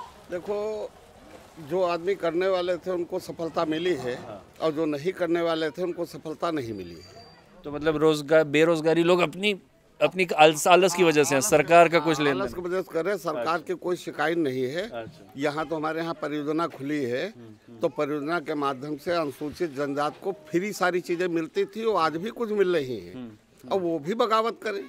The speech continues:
Speaker 2: हम्म।
Speaker 1: तो उसके लिए तो कोई मर्ज है नहीं,
Speaker 2: हम्म।
Speaker 1: दवाई है नहीं।
Speaker 2: हम्म, हम्म।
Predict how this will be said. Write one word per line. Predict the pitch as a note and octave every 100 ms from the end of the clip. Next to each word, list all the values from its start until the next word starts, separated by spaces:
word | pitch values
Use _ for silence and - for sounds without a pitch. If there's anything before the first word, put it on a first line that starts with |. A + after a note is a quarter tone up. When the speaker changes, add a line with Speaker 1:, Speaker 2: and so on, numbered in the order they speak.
| - _
Speaker 2:
हम्म। | A#2+ A2 A2 _ _ _
Speaker 1:
तो | C#3+
उसके | C3 D#3+
लिए | D#3+
तो | D#3+ -
कोई | E3
मर्ज | D#3+ D#3
है | D3+ F3
नहीं, | F#3+
Speaker 2:
हम्म। | G#3 - -
Speaker 1:
दवाई | D3 D#3+
है | D3 F3+
नहीं। | G#3
Speaker 2:
हम्म, | B3 - A#2 A2 G2+ -
हम्म। | A2+